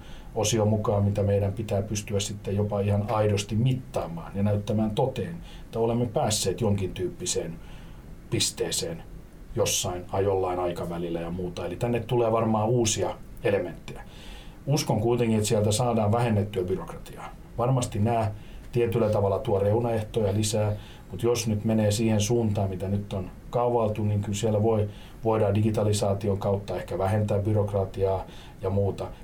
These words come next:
niin tää voi sitten taas helpottaa asiaa. Ja sit ite toivon kyllä, että tämmönen ehkä suurempi mahdollisuus säätilojen mukaan ja muuta niin kuin hyödyntää sit tämmöstä fleksibiliteettiä, että voidaan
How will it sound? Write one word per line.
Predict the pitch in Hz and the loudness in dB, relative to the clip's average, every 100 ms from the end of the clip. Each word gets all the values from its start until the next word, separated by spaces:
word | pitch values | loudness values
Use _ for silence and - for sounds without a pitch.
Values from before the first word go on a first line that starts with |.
| - | -8
niin | 98 | 0
tää | 110 104 | 2 4
voi | 101 | 2
sitten | 95 101 - 87 | 2 -2 -4 0
taas | 101 98 | 0 2
helpottaa | 120 - - - - 170 | 2 2 0 -4 -6 -6
asiaa. | - 170 151 - - - - | -6 -6 -8 -12 -14 -8 0
Ja | 120 | 2
sit | 139 | 4
ite | 131 135 131 | 4 2 2
toivon | - 135 123 113 | 2 2 4 4
kyllä, | 107 120 110 101 | 4 4 4 2
että | 101 101 | 0 0
tämmönen | 104 104 101 101 - - - | 2 4 4 0 -4 -8 -6
ehkä | 107 113 | -6 -4
suurempi | 107 120 113 104 104 101 - | 2 2 4 2 2 -2 0
mahdollisuus | 113 110 107 104 98 95 - - - - | 0 2 2 2 0 -2 -6 -14 -16 -10
säätilojen | - 120 113 104 104 104 104 | -2 2 2 2 4 4 4
mukaan | 110 - 101 | 2 2 2
ja | 101 | 4
muuta | 104 107 87 92 | 4 2 0 -2
niin | 90 | -4
kuin | 95 98 | -4 0
hyödyntää | 120 113 101 98 92 | 2 2 2 0 -2
sit | - 104 | -4 -2
tämmöstä | 104 101 - | 0 0 0
fleksibiliteettiä, | 107 101 - 92 90 87 90 87 95 87 | -2 0 -2 -2 -2 -2 -2 -4 -6 -8
että | 82 87 | -6 -4
voidaan | 104 110 104 98 90 | 0 2 2 2 0